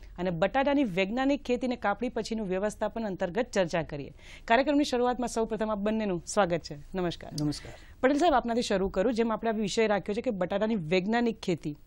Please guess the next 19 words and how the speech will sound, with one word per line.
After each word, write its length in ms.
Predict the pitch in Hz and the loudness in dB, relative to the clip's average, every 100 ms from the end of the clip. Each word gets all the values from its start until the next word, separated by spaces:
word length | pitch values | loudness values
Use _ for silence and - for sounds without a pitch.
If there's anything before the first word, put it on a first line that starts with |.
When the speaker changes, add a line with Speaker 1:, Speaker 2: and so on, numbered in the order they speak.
| - | -6
Speaker 1:
અને 80 | 202 | 0
પાછું 320 | 196 185 240 | 2 2 0
કાપણી 360 | 208 190 220 | 0 0 0
પછીનું 360 | 220 190 208 208 | -2 -2 -2 0
વ્યવસ્થાપન. 600 | 180 175 175 165 156 156 - - - - | 2 2 0 -4 -8 -12 -18 -20 -20 -10
સૌપ્રથમ 600 | - 302 392 339 320 320 | 6 8 8 6 6 6
સાહેબ, 220 | 311 285 262 | 6 4 4
મનમાં 360 | 214 220 247 262 | 2 2 0 0
પ્રશ્ન 320 | 247 233 254 | 0 0 -2
એવો 320 | 254 214 269 | 2 4 4
ઉદ્ભવે 420 | 220 160 185 202 | 2 2 0 0
જ્યારે 200 | 220 226 | -2 -2
બટાટાના 440 | 196 185 220 240 254 | -2 0 0 0 -2
પાકની 420 | 214 202 220 233 | 0 0 0 -4
ખેતીની 500 | - 190 196 285 294 | -2 0 4 4 6
વાત 240 | 214 196 | 6 4
આવે 200 | 214 190 | 0 0
તો 160 | 143 202 | -2 -4
એને 140 | 226 | -4